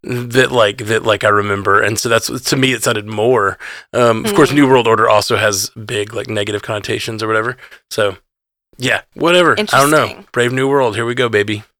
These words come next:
Speaker 2: I was excited to see the pictures of Harrison Ford on set with, uh, Anthony Mackie.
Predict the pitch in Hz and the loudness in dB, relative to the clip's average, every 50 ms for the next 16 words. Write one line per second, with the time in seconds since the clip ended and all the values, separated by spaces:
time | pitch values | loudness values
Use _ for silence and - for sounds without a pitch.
0 | _ _ _ 202 214 208 208 190 185 196 190 - - - - - - - 175 - | _ _ _ 0 2 2 2 0 0 -2 -4 -4 -4 -4 -4 -8 -14 -18 -20 -10
1 | - 185 - - 160 175 180 - - - 151 - 170 - - 175 170 - 156 - | -10 -8 -8 -8 -12 -12 -14 -14 -12 -12 -12 -12 -14 -8 -4 -4 -4 -4 -4 -8
2 | 185 180 180 - 180 175 175 175 175 170 - 165 165 - - - 160 165 - - | -12 -16 -8 -4 -2 -2 0 -2 -4 -6 -8 -12 -12 -14 -6 -2 -2 -2 -2 -4
3 | - 160 147 _ _ - - - - - - 190 175 _ _ - 170 170 - 170 | -10 -12 -12 _ _ -2 -2 0 -2 -2 -4 -6 -10 _ _ -10 -8 -8 -8 -10
4 | 170 165 170 160 165 - - 160 190 208 | -6 -4 -4 -4 -4 -4 -10 -14 -14 -14